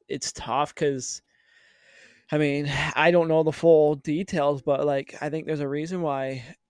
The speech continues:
Kevin Tyler at M X one oh one doesn't have a four fifty guy yet. It's just,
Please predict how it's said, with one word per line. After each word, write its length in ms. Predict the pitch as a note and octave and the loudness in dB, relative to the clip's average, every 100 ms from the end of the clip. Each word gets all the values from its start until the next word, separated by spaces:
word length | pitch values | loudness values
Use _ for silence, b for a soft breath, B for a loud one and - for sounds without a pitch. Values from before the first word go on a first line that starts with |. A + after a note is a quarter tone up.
| - | -14
Kevin 260 | D#3 C#3 C3+ | -10 -10 -8
Tyler 280 | B2 D3 | -8 -6
at 80 | C3 | -6
M 100 | C3 | -10
X 140 | C3 C#3+ | -12 -10
one 80 | |
oh 40 | C3 | -10
one 180 | A#2+ D3+ | -8 -8
doesn't 200 | C3 C3+ | -8 -10
have 120 | B2 | -10
a 120 | A#2 | -12
four 180 | - C3 | -12 -12
fifty 260 | C3+ E3+ F#3 | -12 -10 -6
guy 180 | C3+ | -6
yet. 240 | A#2+ A2+ A2+ | -8 -10 -12
It's 140 | B2+ | -12
just, 340 | C#3 - - | -14 -14 -20